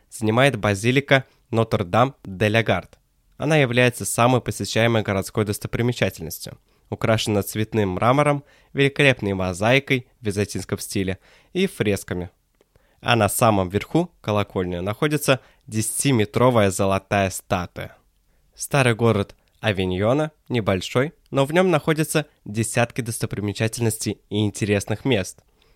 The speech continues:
Это улица Красильщиков, монастырь Целестинцев, часовня Кающихся Грешников Белого Братства и музей Англадон,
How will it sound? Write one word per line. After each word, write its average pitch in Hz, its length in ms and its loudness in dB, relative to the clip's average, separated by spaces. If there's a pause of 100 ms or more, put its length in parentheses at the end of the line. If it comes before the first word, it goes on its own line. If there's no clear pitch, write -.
(120)
Это 196 220 0
улица 156 340 2
Красильщиков, 98 720 -4 (400)
монастырь 117 540 0 (320)
Целестинцев, 101 840 -2 (480)
часовня 104 640 2 (220)
Кающихся 107 760 -4
Грешников 101 640 -2
Белого 92 380 -2
Братства 101 520 -2 (440)
и 196 100 2
музей 143 540 4 (100)
Англадон, 117 720 2